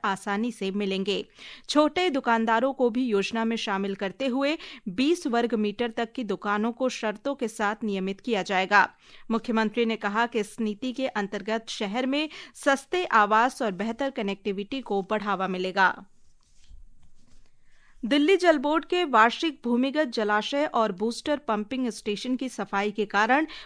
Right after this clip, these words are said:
बुधवार और बृहस्पतिवार को राजधानी के कई क्षेत्रों में जलापूर्ति प्रभावित रहेगी।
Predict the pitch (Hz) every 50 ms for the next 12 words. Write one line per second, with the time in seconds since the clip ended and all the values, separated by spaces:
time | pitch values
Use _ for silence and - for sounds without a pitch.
0 | - - 214 262 240 214 277 262 269 294 330 349 359 - 254 233 226 202 220 226
1 | 214 - - 240 226 240 226 202 208 220 233 254 - - 277 254 220 196 202 202
2 | - 220 208 214 226 233 226 - 226 220 - 214 220 262 247 - - 220 - -
3 | - 214 208 220 247 220 - 208 190 190 190 185 - 226 247 214 - 214 208 -
4 | - 247 214 220 214 196 196 - - 202 208 196 190 175 214 202